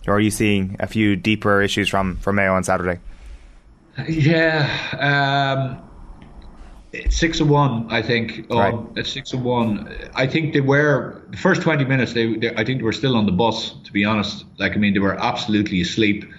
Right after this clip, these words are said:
Speaker 2: They hardly laid a finger on Tyrone. Um, it was really, really casual, um, shockingly casual. Um, and,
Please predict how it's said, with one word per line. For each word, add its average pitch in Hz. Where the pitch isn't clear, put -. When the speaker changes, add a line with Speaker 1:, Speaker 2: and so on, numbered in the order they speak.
Speaker 2:
They 101
hardly 123
laid 107
a -
finger 117
on 104
Tyrone. 107
Um, 92
it 110
was 95
really, 120
really 104
casual, 101
um, 92
shockingly 135
casual. 95
Um, 92
and, 110